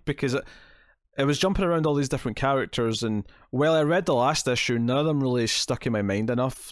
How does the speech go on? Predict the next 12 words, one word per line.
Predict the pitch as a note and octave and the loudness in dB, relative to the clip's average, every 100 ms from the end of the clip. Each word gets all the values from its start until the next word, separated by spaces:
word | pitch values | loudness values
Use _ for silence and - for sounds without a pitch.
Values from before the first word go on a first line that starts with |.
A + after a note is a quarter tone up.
| - | -4
that | A2 G#2 - | -2 -2 -2
I | G#2+ | -2
really | A2 A#2+ - | 0 0 0
remembered | A2 A2 A#2 G#2+ | -2 -2 -2 -2
who | G2 A#2+ | 0 0
they | A2+ | 2
were, | G#2 G#2 G#2+ | 2 2 0
what | A2 | 0
they | G#2 | -2
could | G#2+ G2 | -4 -2
do, | G#2+ G#2+ | 0 2
or, | G#2 F#2+ | 0 -2